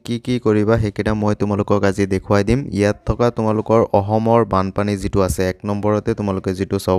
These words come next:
পাৰি আছা, উম, অসমৰ বানপানী বুলি, এইটো তোমালোকৰ কাৰণে খুবেই গুৰুত্বপূৰ্ণ এছে। এইটো এছে তোমালোকে একদম ডাইৰেক্ট মুখস্থ কৰি থবা, আৰু তাৰ লগতে তোমালোকে,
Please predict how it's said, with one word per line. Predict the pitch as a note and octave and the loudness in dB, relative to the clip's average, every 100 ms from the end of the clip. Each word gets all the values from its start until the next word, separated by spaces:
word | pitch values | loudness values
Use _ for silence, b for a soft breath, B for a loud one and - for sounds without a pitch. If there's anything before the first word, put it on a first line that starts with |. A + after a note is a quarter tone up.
| F#2+ | 2
পাৰি | F#2 | 0
আছা, | F2+ - A2+ - B B B | 0 2 0 0 B B B
উম, | D#2 G2+ G#2 | -8 -2 0
অসমৰ | G#2 A2+ A#2 | 0 2 2
বানপানী | G#2+ G2 G2 G2+ G2+ | 2 0 0 0 0
বুলি, | G2 G2+ B2+ B B | 0 0 0 B B
এইটো | G2 G#2 B2 | -2 0 2
তোমালোকৰ | A#2+ A2 A2 A2+ | 2 2 2 0
কাৰণে | A2 G#2+ A2+ | 0 0 0
খুবেই | A#2+ G2 G#2 - | -4 -2 -2 -2
গুৰুত্বপূৰ্ণ | F#2+ G2 - G2 G2+ G2+ - | -4 -4 -4 -4 -2 -2 0
এছে। | F2+ - F2+ - B | 0 0 -2 -2 B
এইটো | G#2+ A2+ C3 A#2+ | 0 4 4 4
এছে | A2+ A#2+ | 0 0
তোমালোকে | A#2 A2 A2 A2 | -2 -2 0 -2
একদম | G2+ A2+ A2 G2 | 0 -2 -2 0
ডাইৰেক্ট | G2+ G#2+ G#2+ | 2 2 0
মুখস্থ | G2+ G#2 - | -2 -2 -2
কৰি | G#2 G#2 | 0 0
থবা, | G#2 G#2 A#2+ - B B B | 2 2 2 0 B B B
আৰু | A2 B2 | 4 4
তাৰ | B2 B2+ | 4 2
লগতে | A2+ G2+ A2+ A2+ G#2+ | 4 2 2 2 2
তোমালোকে, | G#2+ G2+ G2+ A#2+ | 2 0 2 2